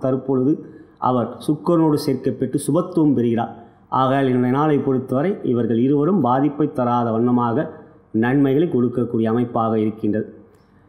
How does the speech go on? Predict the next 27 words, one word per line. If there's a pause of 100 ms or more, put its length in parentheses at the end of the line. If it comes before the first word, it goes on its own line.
இனி
நாம்
இன்றைய
தினத்தில் (220)
ராகு
காலம்
என்று (100)
பார்க்கின்ற
பொழுது (480)
பகல்
ஒன்று
முப்பது
மணி
முதல் (140)
மூன்று
மணி
வரை
ராகு
காலம், (680)
யமகண்டமாகப்பட்டது
காலை (120)
ஆறு
மணி
முதல் (300)
ஏழு
மணி
வரை.